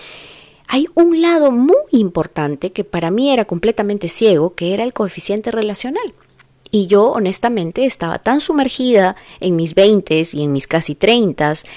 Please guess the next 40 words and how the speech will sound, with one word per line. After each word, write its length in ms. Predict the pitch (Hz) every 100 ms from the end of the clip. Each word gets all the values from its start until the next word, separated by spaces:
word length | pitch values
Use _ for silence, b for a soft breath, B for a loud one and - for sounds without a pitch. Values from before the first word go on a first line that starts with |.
| B
en 200 | 185 156
solamente 920 | - - 370 392 208 196 226 220 196
apostar 600 | 170 139 151 - 185 190
por 180 | 175 151
el 140 | 143
lado 280 | 180 180 160
racional, 1040 | - - 285 330 - - 277 127 120 233
que 120 | -
es 100 | 139
este 220 | 147 - 147
lado 300 | 131 139 -
izquierdo, 600 | - - - 175 180 151
el 80 | 143
hemisferio 420 | 160 139 139 123
izquierdo 460 | 123 - 202 214 165
del 120 | 147
cerebro, 520 | - 131 147 147 254 B B B
que 100 | -
la 80 | 262
verdad 280 | 247 269 330
que 120 | 330
estaba 380 | 349 302 294 311
completamente 800 | 294 196 - 240 262 233 226 254
ignorante 720 | 226 180 151 143 151 - 320
sobre 300 | - 190 165
lo 160 | 160
que, 220 | 147 165 B B B B B
la 120 | 214 202
importancia 880 | 196 185 185 - 240 254 - 320
que 100 | 320
tenía 320 | 240 170 165 160
este 240 | - 156
lado 300 | 151 147 170
derecho, 560 | 165 - - - - -
¿no? 180 | 196 269
Que 100 | -
es 120 | -
toda 460 | 233 240 240 233
esta 200 | 214 -
parte 500 | 190 180 175 - 180